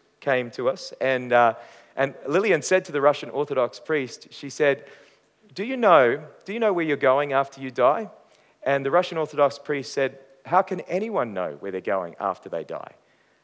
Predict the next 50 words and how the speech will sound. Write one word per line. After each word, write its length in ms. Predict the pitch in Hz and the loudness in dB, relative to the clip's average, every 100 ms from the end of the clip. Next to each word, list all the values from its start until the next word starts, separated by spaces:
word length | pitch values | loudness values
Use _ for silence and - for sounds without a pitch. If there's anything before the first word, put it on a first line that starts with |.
| - | -8
I 60 | |
mean, 240 | 127 143 139 | -4 -4 -6
you 280 | 110 156 180 | -10 -10 -6
could, 340 | 180 139 123 _ _ _ - | -4 -6 -8 _ _ _ -6
you 80 | |
know, 80 | 135 | -4
confess 440 | 127 120 156 156 - | -4 -4 -2 -2 -4
your 80 | |
sin 360 | 123 156 160 190 | -6 -4 -4 -4
and 180 | - 127 | -6 -8
then 120 | 123 | -4
go 220 | 139 147 | 2 4
out 240 | 147 160 - | 4 2 -2
and 80 | |
get 160 | 113 123 | -8 -4
run 200 | 117 131 | 0 2
over 220 | 151 147 | 2 0
by 220 | 139 135 | 0 2
a 100 | 123 | 2
car, 580 | - - 151 143 175 190 - - _ | -2 -4 2 6 6 2 -6 -20 _
and 100 | 120 | -6
then, 300 | 127 131 131 - _ _ - | -4 -4 -8 -18 _ _ -10
you 100 | 131 | -4
know, 120 | 135 | -4
if 120 | 143 | -4
you 120 | 135 - - | -6 -8 -8
enter 240 | 135 139 | -10 -8
into 140 | 135 | -8
God's 220 | 127 127 - | -4 -4 -4
presence, 420 | 160 143 127 - | -6 -6 -10 -14
you'd 180 | 127 - | -14 -10
end 140 | 131 | -6
up 120 | 131 - | -4 -4
going 220 | 127 127 | -8 -8
to 100 | 131 | -12
hell." 340 | 147 185 113 _ _ _ _ _ _ _ - | -8 -8 -8 _ _ _ _ _ _ _ -2
Well, 360 | 139 131 131 - _ _ _ _ _ | 0 0 -2 -10 _ _ _ _ _
Lillian 360 | 139 196 160 131 | -2 0 0 -2
turned 300 | - 170 180 | -2 -4 -4
to 80 | 127 | -8
this 180 | 113 | -4
Russian 260 | 135 123 117 | -4 -4 -8
priest 380 | - 135 131 - | -6 -6 -6 -10
and 160 | 120 | -12
she 180 | - 165 | -12 -14
said, 380 | 160 - 120 107 - | -8 -2 -2 -2 -4
"I 280 | 135 170 185 | -2 -2 -4
know 360 | 165 156 151 | -4 -2 -2
with 200 | 139 120 | -4 -10
certainty 760 | - - 165 208 - 127 - | -12 -10 -6 -6 -10 -18 -20